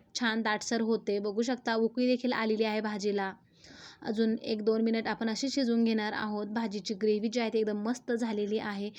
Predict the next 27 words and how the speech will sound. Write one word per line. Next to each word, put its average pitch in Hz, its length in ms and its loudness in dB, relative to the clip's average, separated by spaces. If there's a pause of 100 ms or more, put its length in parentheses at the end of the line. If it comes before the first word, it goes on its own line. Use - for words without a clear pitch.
(360)
त्यानंतर 247 500 2
थोडा 220 240 0
वेळ 220 120 0
एक 226 140 2
दोन 220 140 2
मिनटं 226 240 0
ठेवल्यानंतर 226 500 -2 (260)
गॅस 220 280 0
मी 220 100 2
बंद 220 260 -2 (100)
केला, 214 300 0
वरून 214 220 0
कोथिंबीर 226 460 -2
टाकायची. 220 500 -4 (520)
बघू 233 240 4
शकता 226 360 0
दिसायला 226 420 0
अप्रतिम 233 720 0
दिसत 226 360 0
आहे. 208 280 -6
खूपच 247 380 -4
चविष्ट 254 420 2
ही 233 80 6
भाजी 214 340 0
तयार 202 220 -2
झालेली 202 420 -2
आहे. 202 380 -4